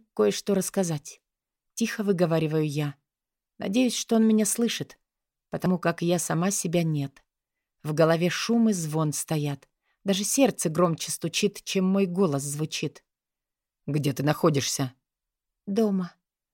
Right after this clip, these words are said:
Словно сквозь фольгу улавливаю его тяжелый сиплый вздох. «В данную минуту я дома, тебя здесь нет». «Я... я у себя, у родителей». «В своей комнате?» «Да».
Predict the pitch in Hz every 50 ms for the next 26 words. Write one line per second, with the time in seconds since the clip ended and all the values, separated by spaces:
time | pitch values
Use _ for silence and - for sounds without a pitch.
0 | _ _ - - - 180 185 185 196 190 - - - 196 196 185 - - 208 196
1 | 202 185 180 214 233 220 208 202 208 214 190 202 196 190 196 196 190 170 190 180
2 | 202 196 - 196 180 170 202 202 196 190 185 - - 196 185 - 165 170 165 160
3 | 156 151 147 156 143 - - - _ _ _ _ _ _ _ _ _ _ _ _
4 | _ _ _ _ _ _ _ _ - 135 131 131 139 139 139 143 139 143 143 143
5 | 143 147 151 143 - 147 147 151 139 143 180 185 160 135 120 - _ - - 139
6 | 143 139 131 156 160 - - 180 170 151 131 - - _ _ _ _ _ _ _
7 | _ _ _ _ _ - 220 196 214 214 208 196 - _ _ _ _ _ _ _
8 | _ _ _ _ _ - 254 254 254 233 - - 269 226 220 208 185 160 - _
9 | _ _ _ _ _ - - 202 202 208 196 202 208 196 - - 185 170 170 156
10 | - _ _ _ _ _ _ _ _ _ _ _ _ _ - - - 143 139 135
11 | 135 131 127 - - 151 165 185 190 165 - - - 143 127 - _ _ _ _
12 | _ _ _ _ _ _ _ _ _ - 214 214 202 220 196 175 170 -